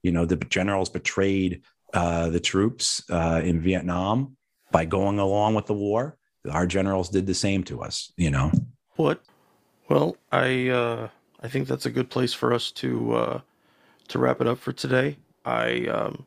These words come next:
Speaker 2: thank you so much for coming and talking to Kagan and myself, giving us your time. Um, I'm really excited for your campaign and, and what's to, to come through that. Uh, best of luck with everything that goes on with that. I'm sure we'll,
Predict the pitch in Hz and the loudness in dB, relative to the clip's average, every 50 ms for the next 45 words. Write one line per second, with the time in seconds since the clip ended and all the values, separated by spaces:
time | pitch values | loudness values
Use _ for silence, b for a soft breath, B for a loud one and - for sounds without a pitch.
0 | _ _ - - 123 - - 139 - - 123 107 110 113 117 - - - - 127 | _ _ -4 -4 -4 -2 -2 -2 0 2 2 2 2 0 0 -2 -6 -6 -4 -2
1 | 120 113 117 - - _ _ B B B B B B B B - 120 117 117 113 | -2 -2 -4 -6 -10 _ _ B B B B B B B B 2 4 4 4 2
2 | 113 110 - 127 120 113 - 127 117 - - 123 120 117 113 113 - _ - - | -2 -2 0 0 0 2 0 -2 -4 -2 -2 0 0 0 0 -2 -6 _ -4 -4
3 | 131 123 120 123 120 123 127 120 - - - 131 135 139 - - 131 123 117 117 | -2 0 0 0 2 2 0 0 -2 0 2 2 2 0 -2 -4 -4 -2 -2 -2
4 | 120 - - - - - 120 120 120 123 139 135 - b b b b b b b | -2 -4 -6 -6 -4 0 2 2 2 2 0 -2 -6 b b b b b b b
5 | b b - 131 123 123 - - - - - - - _ _ _ _ _ _ _ | b b 2 2 2 2 2 0 -2 -4 -6 -8 -12 _ _ _ _ _ _ _
6 | - - - 120 120 123 123 123 127 127 123 120 120 135 - - 117 117 127 127 | -8 -2 0 0 0 2 2 2 2 2 2 2 0 0 0 0 2 2 0 -2
7 | 120 - - 123 113 110 113 113 - - 131 123 113 120 120 127 131 143 156 156 | -4 -4 -6 -4 -4 -4 -4 -6 -4 -4 -4 -4 -2 -2 0 0 0 0 0 0
8 | 139 117 113 117 123 - - 117 123 120 117 - B B B B B B B - | -2 -2 -2 -4 -4 -2 -2 -2 -2 -2 -4 -6 B B B B B B B 0
9 | 131 127 - - - - - 117 113 113 131 - - - 131 - 123 117 113 - | 2 2 2 -2 -2 0 2 2 2 2 0 -2 -4 -4 -2 0 0 0 0 0
10 | - 123 120 117 117 120 135 156 - _ - 113 113 117 120 127 - _ _ - | -2 0 2 4 4 4 4 2 -2 _ -4 -4 -2 -2 -4 -8 -10 _ _ 0
11 | 117 110 - - 117 110 113 117 123 123 - 123 113 110 - - - - 120 123 | 0 0 0 -4 -4 0 2 2 0 0 -2 -6 -6 -6 -6 -4 -2 0 0 0
12 | 120 120 117 113 113 113 117 - - B B B B B B B B - - 240 | 0 -2 0 0 0 0 0 -2 -4 B B B B B B B B 2 2 4
13 | - 135 131 120 117 - 120 123 123 127 123 113 - - 120 113 104 107 107 104 | 4 2 2 2 0 2 2 4 4 4 2 0 -2 -4 -4 -4 -2 -2 -4 -4
14 | - | -6